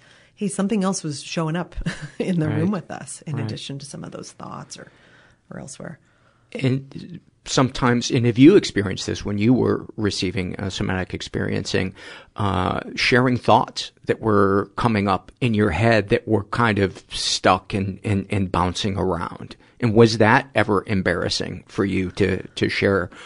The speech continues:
Speaker 2: those, or have your patients, um, you know, shared stuff that, that was difficult for them to share?
Speaker 1: I mean, no doubt,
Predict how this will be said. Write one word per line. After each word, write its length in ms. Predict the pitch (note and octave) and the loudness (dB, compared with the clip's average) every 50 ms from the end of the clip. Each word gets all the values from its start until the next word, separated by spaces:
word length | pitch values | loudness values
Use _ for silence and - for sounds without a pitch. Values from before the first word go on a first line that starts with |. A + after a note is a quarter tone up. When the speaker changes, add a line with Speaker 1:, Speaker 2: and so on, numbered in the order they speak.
| - - | -20 -2
Speaker 2:
those, 380 | - G#2 G#2+ G#2+ A2 G2+ E2+ - | 4 6 8 8 8 6 4 2
or 520 | - - G2+ F#2+ G2 G2 F#2+ G2 G2 - - | -2 0 2 4 4 4 4 4 2 0 -2
have 180 | G2 G#2 - - | -4 -4 -2 0
your 120 | G2+ G#2 | 0 0
patients, 640 | G2+ - - A#2+ B2+ A#2 - - F2+ G2+ - - - - - - - - - - - _ _ | 0 0 2 2 4 4 2 0 0 -2 -4 -8 -10 -10 -16 -20 -20 -20 -20 -20 -20 _ _
um, 580 | - G2 F#2 G2 F#2+ F#2+ F#2+ G2 G2 F#2+ - - _ _ _ _ _ - | -4 -4 -2 -2 -2 -2 -4 -4 -6 -8 -10 -14 _ _ _ _ _ -8
you 160 | - A2 F#2+ | -6 -6 -6
know, 140 | C#2+ F2+ F#2 | -6 -6 -4
shared 360 | - - - F#2+ G2 G2+ F#2+ | -4 0 0 2 2 2 0
stuff 400 | - - - F#2+ F#2+ G2 - - | -2 -4 -2 -4 -6 -6 -6 -8
that, 200 | - F2+ F#2 - _ _ _ | -8 -8 -8 -12 _ _ _
that 280 | F2+ D#2+ D2+ G#2 - - | -20 -10 -8 -8 -6 -4
was 200 | G#2 G2+ F2 - | -4 -4 -4 -6
difficult 640 | - _ - A#2 - - A#2+ - - A2+ - - | -10 _ 4 4 6 4 0 -2 -2 -4 -4 -4
for 160 | - - G#2 F#2 | -4 -2 -2 0
them 320 | F#2 F#2 F#2 F#2 F#2 F#2 - | 0 -2 -2 -2 -4 -8 -6
to 340 | - G2+ F#2 F2+ E2 F2 F2+ _ _ _ _ _ _ _ _ _ _ _ _ _ _ _ _ _ - _ _ _ _ | -4 -4 -2 -2 -4 -8 -12 _ _ _ _ _ _ _ _ _ _ _ _ _ _ _ _ _ -20 _ _ _ _
share? 460 | - - G#2 - - - A#2+ G#2+ - _ _ _ _ _ | -4 0 0 0 0 -2 -8 -14 -16 _ _ _ _ _
Speaker 1:
I 100 | A#3+ A#3+ | -6 -4
mean, 300 | B3 B3+ B3+ B3 B3 B3 | -2 0 0 0 0 0
no 220 | C4 D4 D4+ D#4 | 0 0 0 0
doubt, 560 | B3+ F#3+ - D#3+ D3+ D3 C#3 C3+ - - - | -2 -2 -4 -4 -4 -2 -4 -4 -6 -8 -10